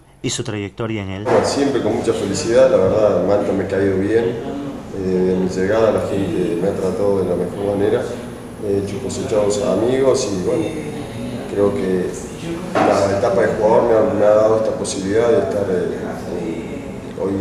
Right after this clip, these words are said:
Speaker 2: dirigiendo esta institución de Serie A muy importante y haciendo las cosas a mi entender bien.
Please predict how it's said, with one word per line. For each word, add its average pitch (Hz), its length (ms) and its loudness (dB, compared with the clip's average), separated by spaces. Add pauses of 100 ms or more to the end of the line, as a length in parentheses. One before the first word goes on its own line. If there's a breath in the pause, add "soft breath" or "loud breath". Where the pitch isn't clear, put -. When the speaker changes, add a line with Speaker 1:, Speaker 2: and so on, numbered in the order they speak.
Speaker 2:
dirigiendo 92 840 -2
esta 101 120 -8
institución 92 580 -2
de 95 80 0
Serie 98 340 0
A 113 140 6
muy 101 200 2
importante 104 540 -2
y 101 60 -2
haciendo 95 300 -2
las 87 100 -2
cosas 104 300 -6 (460)
a 92 80 -6
mi 90 80 -2
entender 92 360 0
bien. 107 260 0